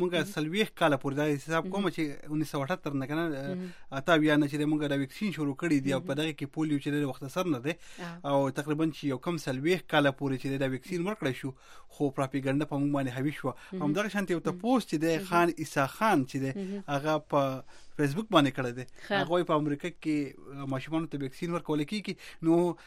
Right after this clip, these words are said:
Speaker 1: د کال دوه زره اوولسم دی، او دې ته چې دی، دا آه، د ټیکنالوژۍ
Speaker 2: مم.
Speaker 1: دور ویل کیږي.
Speaker 2: مم.
Speaker 1: خو په پاکستان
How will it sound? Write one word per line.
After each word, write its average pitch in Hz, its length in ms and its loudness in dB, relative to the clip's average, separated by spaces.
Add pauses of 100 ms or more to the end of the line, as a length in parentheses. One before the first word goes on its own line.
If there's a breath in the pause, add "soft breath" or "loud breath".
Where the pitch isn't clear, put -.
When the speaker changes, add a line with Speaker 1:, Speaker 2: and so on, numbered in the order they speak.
(140 loud breath)
Speaker 1:
د 151 60 -4
کال 180 460 6
دوه 170 120 0
زره 165 200 4
اوولسم 143 760 4
دی، 135 220 0 (120)
او 135 280 0
دې 135 340 0
ته 147 80 -6
چې 135 120 -8
دی، 147 140 0
دا 139 320 0 (340 soft breath)
آه، 127 240 -8
د 123 160 -10
ټیکنالوژۍ 147 640 6 (300)
Speaker 2:
مم. - 160 -8
Speaker 1:
دور 143 220 6
ویل 127 220 0
کیږي. 170 380 -6
Speaker 2:
مم. - 280 -18 (120)
Speaker 1:
خو 135 320 -6
په 135 120 -8
پاکستان 147 480 -2